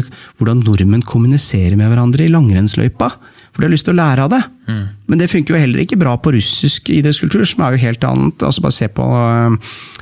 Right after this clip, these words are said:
Speaker 1: eh, russiske håndballtrenere, for eksempel. Altså, det er en helt annen kultur,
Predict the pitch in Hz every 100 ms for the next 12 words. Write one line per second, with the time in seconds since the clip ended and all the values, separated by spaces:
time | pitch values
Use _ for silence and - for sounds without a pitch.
0 | - - 120 120 113 131 - 120 110 110
1 | 113 120 127 135 165 196 160 202 - -
2 | - 67 64 147 - 135 139 196 185 165
3 | 135 135 170 190 226 226